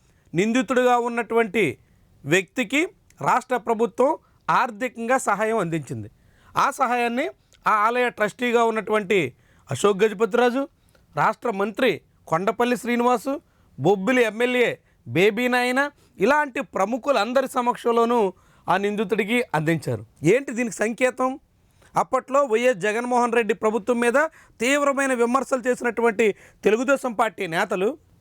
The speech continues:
ఆ విమర్శలకు కారకుడైనటువంటి, ఆ కేసులో నిందితుడిగా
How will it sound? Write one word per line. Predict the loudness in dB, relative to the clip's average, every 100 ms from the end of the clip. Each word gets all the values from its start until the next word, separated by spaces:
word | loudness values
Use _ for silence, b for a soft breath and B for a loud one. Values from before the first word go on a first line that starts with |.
| 2 2
ఆ | 2
విమర్శలకు | 0 0 0 0 0 2 0 0 _ 0
కారకుడైనటువంటి, | 2 2 0 2 2 2 0 -2 -2 2 4 4
ఆ | 2
కేసులో | 0 0 2 0 b b -2
నిందితుడిగా | 0 2 0 2 2